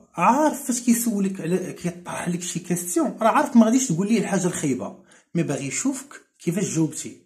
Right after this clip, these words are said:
يعني الثقه في النفس وتخرجت العينين كيف كنقولوا، هو داكشي اللي بغاو.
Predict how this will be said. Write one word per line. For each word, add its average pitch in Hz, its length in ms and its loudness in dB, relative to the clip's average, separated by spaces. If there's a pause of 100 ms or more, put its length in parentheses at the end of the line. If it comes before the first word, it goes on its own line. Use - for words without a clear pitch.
(440)
يعني 135 220 0
الثقه 233 480 -4
في - 400 -10
النفس 170 440 -2
وتخرجت 226 520 0
العينين 143 380 4
كيف - 200 -8
كنقولوا، 175 540 -2
هو 147 380 0
داكشي - 300 -2
اللي 208 160 2
بغاو. 101 320 -4